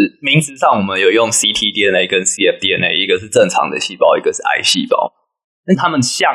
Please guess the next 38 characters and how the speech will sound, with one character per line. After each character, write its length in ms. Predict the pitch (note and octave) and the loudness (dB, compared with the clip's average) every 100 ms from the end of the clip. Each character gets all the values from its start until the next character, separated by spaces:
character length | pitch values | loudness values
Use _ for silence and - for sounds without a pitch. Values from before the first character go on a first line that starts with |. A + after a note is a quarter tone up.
| A2+ | 2
吗？ 200 | G2 G2+ | 2 2
还 120 | A#2 | 0
是 120 | B2+ | 0
其 80 | C3 | 0
实 100 | C3 G#2 | -2 0
我 20 | |
们 80 | A2 | 2
有 140 | G2+ | 4
一 40 | |
些 280 | G#2+ A#2 A2 - - - | 4 2 2 0 -6 0
神 160 | A2+ | 2
奇 180 | A#2+ A#2 | 4 2
的 80 | G#2 | 0
技 160 | A#2+ | -2
术 140 | A#2 A2 | -4 -2
可 60 | |
以 100 | G2+ | 0
区 240 | F#2 A2+ A2 | 0 -2 0
分 160 | A2 G#2 | 2 2
说， 160 | G#2+ G#2+ - | 0 -4 -2
诶， 160 | A2+ | -2
这 120 | A#2 D3 | -2 0
个 120 | A2+ | 2
细 220 | A2+ A#2+ G#2+ | 0 -2 0
胞 160 | F2+ | 2
我 40 | F2 | 2
们 20 | |
看 140 | - A#2+ | 0 0
到 100 | A2+ | 0
这 140 | G#2+ | 0
段 180 | A2 G#2 | 0 0
D 120 | G2 F#2+ | 0 -2
N 140 | F2+ | -2
A， 100 | F2 | -4
它 160 | F2+ A2 | -4 0
可 140 | A2 | 0
能 140 | D#2+ | 0
是 260 | - G2+ G2+ | -2 -2 -2